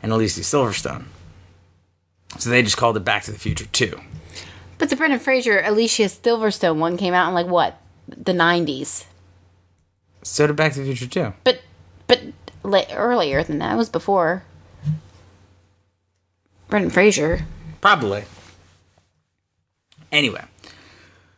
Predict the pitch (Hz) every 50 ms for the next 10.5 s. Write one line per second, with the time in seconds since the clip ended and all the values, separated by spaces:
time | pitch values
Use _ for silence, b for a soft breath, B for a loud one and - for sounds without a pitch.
0 | B B _ _ _ _ _ - - - 160 170 - 147 127 117 90 - - 110
1 | 120 120 - - 117 123 120 117 107 - - 123 127 120 120 110 113 113 113 101
2 | - - 110 110 95 110 104 - - 95 95 107 101 101 - - - 117 110 101
3 | - - - _ _ _ - 117 135 139 139 120 - - - - - _ _ -
4 | 135 131 123 120 - 110 107 - - 123 113 - - 117 - - 180 208 208 196
5 | 190 151 - - - - 120 117 - 165 165 165 151 147 135 117 127 131 139 -
6 | 131 127 117 117 131 131 175 185 180 156 160 135 135 131 123 123 120 117 156 180
7 | 175 147 117 107 107 110 - - - _ _ _ _ _ _ _ _ _ - 120
8 | 110 101 104 - - 165 170 170 143 107 98 90 - B B B B B B B
9 | B - 113 110 - 127 117 113 120 127 127 123 113 113 107 101 120 120 110 113
10 | 110 - 123 - 185 156 139 127 123 120